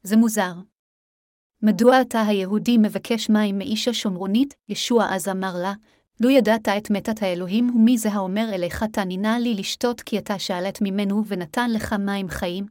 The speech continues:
האישה שאלה אז שאלות מגוחכות רבות, ולבסוף היא נוכחה להבין את זהותו של ישוע. היא נוכחה להבין שישוע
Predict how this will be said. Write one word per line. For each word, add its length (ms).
האישה 460
שאלה 500
אז 160
שאלות 440
מגוחכות 580
רבות, 360
ולבסוף 640
היא 100
נוכחה 380
להבין 420
את 100
זהותו 400
של 160
ישוע. 420
היא 120
נוכחה 360
להבין 440
שישוע 540